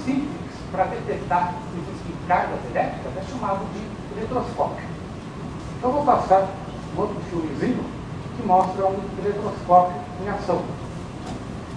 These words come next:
E vocês vão ver que é um, uma coisa feita com um clipe, né? Aqui em cima tem um clipe de papel. Aqui embaixo você tem dois pedacinhos de alumínio,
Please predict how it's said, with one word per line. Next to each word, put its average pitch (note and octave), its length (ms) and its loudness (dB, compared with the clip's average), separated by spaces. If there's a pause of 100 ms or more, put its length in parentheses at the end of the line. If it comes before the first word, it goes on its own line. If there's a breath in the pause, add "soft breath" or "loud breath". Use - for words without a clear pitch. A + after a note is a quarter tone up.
(240)
E - 20 -6
vocês F3+ 320 0
vão F3 180 4
ver - 240 2 (580)
que F#3 160 4
é F3+ 120 10
um, D#3+ 460 0 (1120)
uma E3+ 140 6
coisa G#3+ 340 4 (520)
feita A#3 300 -2
com - 140 -4
um F3+ 260 -2
clipe, - 360 0 (260)
né? A3+ 160 0 (380)
Aqui E3+ 200 -6
em - 180 -8
cima G#3 220 -2 (400)
tem E3+ 100 -2
um D3+ 260 -4
clipe G#3 200 -4
de - 140 -6
papel. - 440 2 (1080)
Aqui B3 180 0
embaixo G3+ 420 4
você F3 300 -2
tem F#3 140 0
dois G#3 300 4
pedacinhos - 680 2 (520)
de F#3+ 60 -2
alumínio, G3 460 2